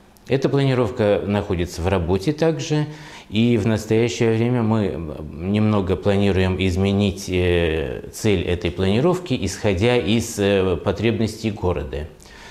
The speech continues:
так как возникла необходимость, э, организации парковки на территории Ванна Линна Коль. Для этого, э, заказчиком этой планировки должен стать город. Э, ещё одна планировка расположена по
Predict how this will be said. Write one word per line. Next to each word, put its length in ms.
так 160
как 180
возникла 440
необходимость, 960
э, 340
организации 680
парковки 520
на 120
территории 760
Ванна 260
Линна 340
Коль. 360
Для 300
этого, 420
э, 1120
заказчиком 640
этой 160
планировки 520
должен 340
стать 300
город. 400
Э, 380
ещё 380
одна 220
планировка 920
расположена 680
по 400